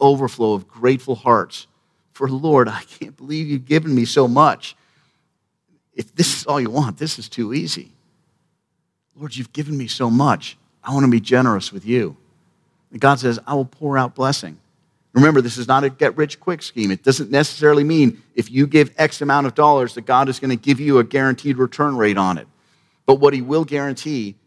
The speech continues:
is blessing and contentment. And you're either gonna say, "I didn't need that money anyway," or God is gonna provide for that need in a different way, or God's gonna say, "Wow, I can trust you with a little.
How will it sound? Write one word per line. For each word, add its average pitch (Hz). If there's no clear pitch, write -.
is 95
blessing 117
and 113
contentment. 101
And 117
you're 117
either 135
gonna 127
say, 117
"I 101
didn't 104
need 117
that 113
money 110
anyway," 131
or 110
God 110
is 107
gonna 104
provide 101
for 113
that 107
need 113
in 95
a 90
different 127
way, 143
or 110
God's 120
gonna 117
say, 117
"Wow, 139
I 104
can 110
trust 147
you 156
with 131
a 123
little. 151